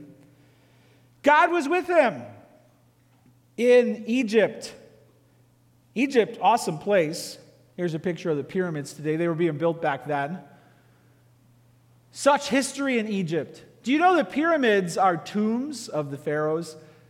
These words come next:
And, um, some, s-, there's, you could do a lot of research on this, but there's chambers in there, and some of the hallways, they are so interesting in the way they were built.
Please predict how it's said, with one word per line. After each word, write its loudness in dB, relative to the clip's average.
And, -4
um, 0
some, -2
s-, -16
there's, -4
you -8
could -8
do -2
a 0
lot 2
of -4
research -6
on -4
this, -8
but -8
there's -4
chambers 0
in -2
there, 0
and -6
some -2
of 0
the 4
hallways, 2
they 0
are 0
so 0
interesting -8
in -8
the -4
way -2
they -2
were -2
built. -2